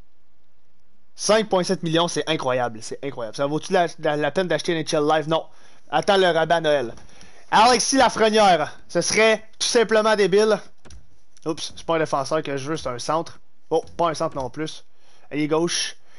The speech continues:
Laffy Taffy. Huit mille, onze mille, vingt mille. Faudrait sauter sur celui à huit mille neuf.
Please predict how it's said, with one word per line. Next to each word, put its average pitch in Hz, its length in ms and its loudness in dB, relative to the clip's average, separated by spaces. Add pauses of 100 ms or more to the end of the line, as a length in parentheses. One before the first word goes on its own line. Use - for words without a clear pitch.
(300)
Laffy 180 400 4
Taffy. 170 680 0 (1160)
Huit 190 180 2
mille, 240 340 6 (680)
onze 208 320 4
mille, 220 360 4 (140)
vingt 185 420 2
mille. 202 240 4
Faudrait 156 280 0
sauter 165 300 -2
sur 156 200 -4
celui 151 340 -2
à 127 260 2 (680)
huit 156 160 -2
mille 165 240 2
neuf. 180 480 0